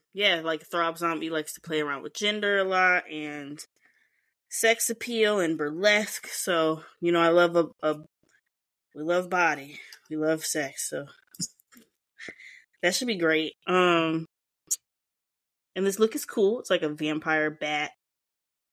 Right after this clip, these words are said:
Um, I think they said the wings on the inside says, like, "Bite,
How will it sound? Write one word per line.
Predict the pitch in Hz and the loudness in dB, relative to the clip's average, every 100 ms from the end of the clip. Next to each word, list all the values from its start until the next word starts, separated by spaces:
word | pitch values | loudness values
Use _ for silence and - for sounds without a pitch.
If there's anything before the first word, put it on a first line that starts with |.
| _ | _
Um, | 170 170 156 147 143 - | 2 4 4 2 -2 -8
I | - | -20
think | 330 | -14
they | 415 | -12
said | - 226 | -4 2
the | 175 | 4
wings | 156 175 214 | 4 4 4
on | 185 | 2
the | 147 | 0
inside | 165 196 185 | 0 2 2
says, | 175 | 0
like, | 156 135 | -2 -4
"Bite, | - 147 165 | -2 -2 -2